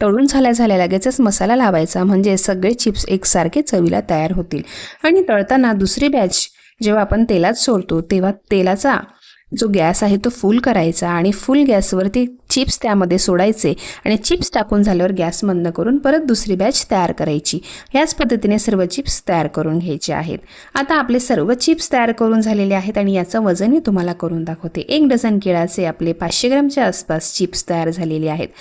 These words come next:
तर हे वजन थोडंफार तीस ते पस्तीस ग्रॅम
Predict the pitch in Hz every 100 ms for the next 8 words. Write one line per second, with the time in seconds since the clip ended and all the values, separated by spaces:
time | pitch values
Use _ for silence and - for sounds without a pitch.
0 | - - - 277 277 330 349 226 196 185
1 | 196 - 247 285 208 165 - - 294 285
2 | 311 285 202 - 185 190 180 175